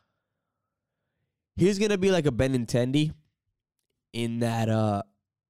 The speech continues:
he has a lot of potential, uh, that he's probably not gonna reach in Boston if he does ever.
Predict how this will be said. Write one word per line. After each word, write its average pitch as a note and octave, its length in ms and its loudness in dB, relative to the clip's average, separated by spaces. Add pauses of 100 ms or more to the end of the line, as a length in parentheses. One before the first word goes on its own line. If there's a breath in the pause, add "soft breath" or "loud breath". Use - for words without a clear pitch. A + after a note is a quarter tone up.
he C#3 220 2
has D3 140 2
a C3+ 60 2
lot B2 200 2
of - 80 -2
potential, A#2+ 720 -2 (1700)
uh, A2+ 240 -2
that G#2+ 240 -2
he's A#2 200 0
probably A#2+ 340 0
not G#2+ 300 0
gonna A#2 240 2
reach A2+ 440 0 (100)
in A#2 180 0
Boston A2 520 -2
if A2+ 140 -6
he G#2+ 100 -6
does G#2 280 -4
ever. A#2+ 480 2